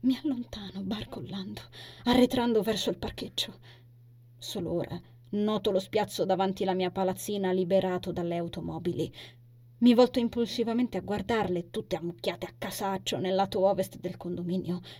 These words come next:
ed è lì che ricevo il secondo colpo. C'è una macchiolina color senape in mezzo a quelle macchine.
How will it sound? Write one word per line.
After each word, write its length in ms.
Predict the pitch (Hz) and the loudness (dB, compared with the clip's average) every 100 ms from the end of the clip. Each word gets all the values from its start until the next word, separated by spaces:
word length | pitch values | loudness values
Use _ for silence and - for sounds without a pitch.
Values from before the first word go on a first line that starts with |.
| - - - - | -20 -20 -20 4
ed 180 | 233 | 8
è 40 | 247 | 8
lì 300 | 233 220 175 | 6 4 2
che 180 | - 190 | -2 0
ricevo 440 | 208 254 226 214 | 2 2 2 0
il 80 | 196 | -2
secondo 440 | - - 196 185 | -4 -4 -4 -6
colpo. 380 | - - - - - - - - - - - - - - - - | -8 -10 -10 -14 -16 -20 -20 -20 -20 -20 -20 -20 -20 -20 -20 -10
C'è 400 | - 269 233 233 - - - - | -8 -6 -8 -14 -20 -20 -20 -10
una 200 | - 254 | 4 6
macchiolina 580 | 254 262 - 233 - 254 | 6 4 0 -4 -2 -4
color 320 | - 202 196 | -4 -2 -2
senape 520 | 185 - 196 180 - - - - - | -4 -8 -6 -8 -10 -14 -20 -20 -4
in 140 | 196 | 2
mezzo 280 | 185 190 190 | 2 2 0
a 40 | |
quelle 260 | 190 175 170 | -4 -4 -4
macchine. 480 | 170 170 - 180 | -4 -6 -8 -12